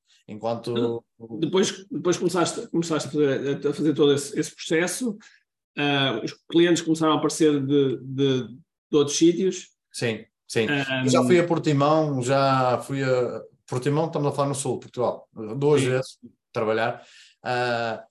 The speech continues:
Speaker 1: já fui para Viana do Castelo, que é também no norte, eh, a Coimbra, <laughs> que eu agradeço imenso, eh, fantástico.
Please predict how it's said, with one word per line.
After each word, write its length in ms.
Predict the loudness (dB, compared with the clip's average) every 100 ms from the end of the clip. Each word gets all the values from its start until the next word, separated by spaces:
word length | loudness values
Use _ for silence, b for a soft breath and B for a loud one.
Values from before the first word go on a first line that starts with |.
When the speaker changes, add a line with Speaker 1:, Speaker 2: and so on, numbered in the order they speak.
| _ _
Speaker 1:
já 220 | -6 -6
fui 220 | -4 -6
para 140 | -6 -6
Viana 240 | -4 -4
do 60 | -4
Castelo, 360 | -6 -4 -4
que 100 | -4
é 60 | -8
também 300 | -8 -12 -6
no 120 | -4
norte, 440 | 0 2 2 0 -4
eh, 840 | 0 2 0 -2 -6 -8 -10 -12 B B B B -6
a 140 | -4
Coimbra, 540 | -2 0 0 2 2 0
<laughs> 720 | -2 -6 -6 -6 -8 -10 -4
que 80 | 2
eu 80 | 4
agradeço 480 | 4 2 0 0 -2
imenso, 580 | -2 -2 -2 -4 -4
eh, 240 | -2 -2 -2
fantástico. 680 | -6 -4 -2 -4 -4 -10